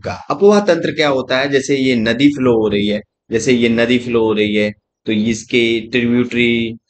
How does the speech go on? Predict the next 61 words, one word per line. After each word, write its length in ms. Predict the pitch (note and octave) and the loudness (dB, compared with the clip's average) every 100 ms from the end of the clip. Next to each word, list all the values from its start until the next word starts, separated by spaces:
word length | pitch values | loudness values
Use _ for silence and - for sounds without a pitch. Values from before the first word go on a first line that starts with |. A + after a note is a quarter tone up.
| _ _ _ | _ _ _
कहाँ 300 | B2 A2+ A#2 | 0 2 0
कहाँ 220 | A2 A2 | 0 0
से 180 | A2 A2+ | 0 0
आ 160 | G#2 G#2 | 2 2
रहे 140 | G#2+ | 0
हैं, 80 | G#2+ | 0
ये 140 | A#2+ | 0
पूरा 260 | C3 D3+ D#3 | 0 2 2
basin 540 | G#2 B2 C#3+ C#3+ D#3 | 2 0 0 2 2
area 300 | C3+ B2 B2 | 4 2 2
हो 160 | A2+ G#2 | 2 2
गया। 140 | G#2+ | 0
तो 160 | B2+ E3+ | 0 -2
ये 140 | E3+ | 0
इस 260 | F3 D3+ C#3+ | 0 0 0
type 220 | C#3+ C#3+ | -2 0
का 80 | D3+ | -2
इसका 260 | C3+ C3 C3+ | -2 -2 -4
drainage 400 | A#2 B2+ C#3 C#3 | 0 0 0 -4
क्षेत्र 300 | - A2+ G#2 | -2 -4 -2
हो 100 | G#2 | 0
गया 160 | A#2+ | 0
कि 200 | B2+ - - | 0 -4 -6
इतने 300 | C#3 D#3+ D#3 | -2 0 2
area 440 | D3 C#3 C3 C3 | 2 2 0 0
में 200 | C3 C#3 - _ _ _ | 0 -4 -8 _ _ _
इस 240 | - C3 C#3+ | -4 -2 2
नदी 280 | B2 B2+ | 2 2
का 120 | - C3 | 0 0
drainage 380 | G#2 A2+ B2 | 0 0 2
क्षेत्र 360 | A#2 A2 G2 F2 | 0 -2 -4 -6
है। 140 | E2 D#2+ - - | -6 -8 -14 -4
जैसे 200 | A#2 C3+ | -2 2
हमने 340 | D3 C#3+ D3 D3 | 2 4 4 4
अपने 260 | C#3+ C#3 | 0 -2
India 280 | C3 C3 C#3+ | -2 2 2
में 120 | D3 | 2
पढ़ा 200 | C#3+ B2 | 2 0
था 120 | B2 | 0
गंगा 420 | B2+ G#2+ A2+ A2+ G#2+ | -2 0 0 2 0
के 140 | G#2 | 0
बारे 260 | F2 D#2+ E2 | -4 -4 -6
में, 140 | E2 - - - | -10 -14 -14 -8
तो 80 | |
गंगा 360 | F#2+ A#2 C3 C#3+ | 0 2 2 4
निकलती 500 | C#3+ C#3+ B2 B2 C3 | 4 2 -2 -2 0
है, 180 | B2+ A#2 | 0 2
गंगा 320 | A#2 B2 B2 | 0 2 2
की 120 | A#2+ | 0
tributary 640 | A#2 A#2 A#2+ B2 A#2+ C#3 C3 | -4 -2 0 0 0 -4 -2
सहायक 380 | A#2 A2 B2+ | -2 -2 -2
नदियां 360 | B2+ A#2+ B2+ B2+ | -2 -2 0 0
बहुत 260 | G#2+ A#2+ A#2+ | 0 0 0
आती 260 | A2+ B2+ | -2 0
हैं 100 | A#2 | -2
गंगा 280 | A2+ A2+ A2+ | -2 0 0
की, 320 | G#2+ A2+ - | 0 -4 -4
यमुना 260 | A2 A#2+ A#2 | -2 0 0
आती 380 | A2+ G#2+ A2+ A2 | -2 -4 -2 0
है, 260 | G#2+ G#2 | 2 2
ऐसे 380 | G#2 G#2 G2+ G2+ | 2 0 0 -2